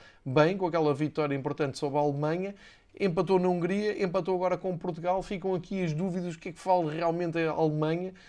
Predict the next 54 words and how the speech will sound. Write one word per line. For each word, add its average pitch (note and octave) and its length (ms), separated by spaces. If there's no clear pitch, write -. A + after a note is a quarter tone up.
se - 140
a E3+ 40
Alemanha D#3 640
é D#3+ 280
a D3 40
Alemanha D3+ 460
que D3+ 100
jogou D3 180
contra D3 180
Portugal, C#3+ 300
se - 80
é C#3+ 40
a C3+ 40
Alemanha C3+ 280
que B2 60
vimos C3 160
hoje C3+ 140
com C#3+ 80
a - 20
Hungria, D3 360
o E3 100
que G#3 160
é G3 40
que E3+ 60
vale F#3 260
esta F3 240
França, E3+ 520
que D3 180
foi D#3 180
surpreendida D3+ 520
pela D3+ 180
Hungria C#3+ 400
e D#3 220
hoje, E3 320
eh, D3 240
deu F#3+ 220
a G3 60
ideia F#3+ 260
de F3 140
querer F#3 180
ganhar F3+ 380
o E3 120
jogo, D3 440
embora D3 360
muito D#3+ 300
confortáveis D#3 540
com - 80
o - 20
resultado, D3 460
e B2+ 40
também C#3 260
não D#3 260
conseguiu, D#3 520
e F3+ 280